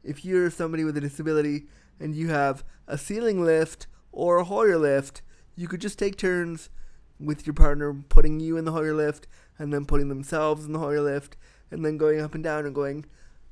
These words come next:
going around the ceiling track and around the Hoyer lift and doing all that back and forth. That could be fun. That's sort of like slacklining, but so much funner and so much better. You could totally do that instead. That's what I,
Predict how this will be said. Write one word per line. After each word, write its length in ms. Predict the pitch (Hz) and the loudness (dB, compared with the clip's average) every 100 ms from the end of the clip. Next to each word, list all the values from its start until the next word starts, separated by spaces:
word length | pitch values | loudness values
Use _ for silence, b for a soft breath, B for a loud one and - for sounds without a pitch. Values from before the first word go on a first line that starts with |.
| - | -12
going 320 | 151 156 151 127 | 0 0 0 -2
around 440 | 131 156 151 156 | -2 -2 -2 -4
the 60 | 151 | -4
ceiling 340 | 170 165 160 | -4 -4 -4
track 400 | 170 156 156 160 | -4 -2 -2 -4
and 100 | 139 | -10
around 580 | 135 143 147 147 147 147 b b b - | -6 -4 -4 -4 -8 -12 b b b -10
the 100 | 151 | -4
Hoyer 260 | 156 160 160 | 2 4 4
lift 320 | 165 156 - | 2 0 -6
and 120 | 156 | -6
doing 180 | 165 165 | -4 -4
all 120 | 170 | -2
that 220 | 185 196 | -2 -2
back 180 | 151 139 | -2 -4
and 120 | 135 | -6
forth. 200 | 131 120 | -8 -8
That 140 | 131 165 | -8 -8
could 100 | 180 | -10
be 80 | 170 | -10
fun. 460 | - 123 113 151 b b b | -8 -8 -8 -12 b b b
That's 480 | - 175 - - - - | -8 -8 -8 -20 -20 -18
sort 400 | - - 185 208 | -12 -4 -2 -2
of 100 | 175 | -2
like 280 | 139 131 - | -2 -2 -6
slacklining, 760 | 139 127 120 127 135 131 170 - b b b - - | -10 -10 -10 -10 -10 -10 -14 -18 b b b -6 0
but 180 | 160 | 0
so 340 | 156 - 160 147 | 0 0 2 2
much 280 | 147 139 - | 0 -4 -6
funner 540 | - 147 139 104 - b b b - | -8 -6 -6 -10 -14 b b b -14
and 160 | 156 | -12
so 200 | - 160 | -6 -6
much 220 | 151 151 | -6 -6
better. 420 | - 175 165 117 - b b _ | -4 -2 -2 -4 -8 b b _
You 120 | 151 | -14
could 180 | 143 160 | -6 -4
totally 400 | - 165 156 160 | 0 0 0 -2
do 160 | 156 160 | -2 -2
that 240 | 165 143 | -2 -2
instead. 440 | 139 151 147 120 107 | -6 -8 -6 -6 -6
That's 220 | 120 - | -10 -8
what 100 | |
I, 80 | 135 | -8